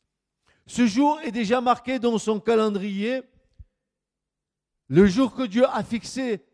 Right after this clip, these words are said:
et qu'il a marqué dans son calendrier ne peut être changé. Il l'a dit, c'est fait.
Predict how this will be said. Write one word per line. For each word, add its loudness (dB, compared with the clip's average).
et -4
qu'il 2
a 2
marqué -6
dans -2
son -2
calendrier -2
ne 2
peut 2
être -2
changé. 0
Il -8
l'a -4
dit, -14
c'est -16
fait. -14